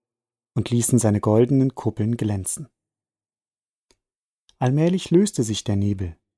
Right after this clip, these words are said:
Er perlte in dicken Tautropfen von den grünen Blättern der Brombeerhecken. Seine Schwaden rissen wie Watte auseinander und verflüchtigten sich schließlich, bis die geschichteten Steinmauern der Häuser wieder zu erkennen waren,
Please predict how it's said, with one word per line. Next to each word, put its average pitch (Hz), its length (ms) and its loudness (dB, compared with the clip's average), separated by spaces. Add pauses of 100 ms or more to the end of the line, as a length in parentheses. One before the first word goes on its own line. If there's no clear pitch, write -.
(540)
Er 95 100 -6
perlte 120 540 -4
in 113 240 -4
dicken 123 380 -2
Tautropfen 120 720 -4
von 113 160 -2
den 110 160 0
grünen 123 480 0
Blättern 110 360 0
der 117 140 0
Brombeerhecken. 101 800 -4 (960)
Seine 104 220 -2
Schwaden 120 540 4
rissen 123 460 0
wie 117 160 -2
Watte 135 280 2
auseinander 117 800 2 (600)
und 185 200 2
verflüchtigten - 840 -4
sich 143 320 -6
schließlich, - 680 -6 (440)
bis - 240 -4
die 175 120 -4
geschichteten 156 640 -2
Steinmauern 120 760 2
der 135 180 0
Häuser 113 480 0
wieder 110 220 -4
zu - 160 -8
erkennen 113 500 -4
waren, 107 400 -4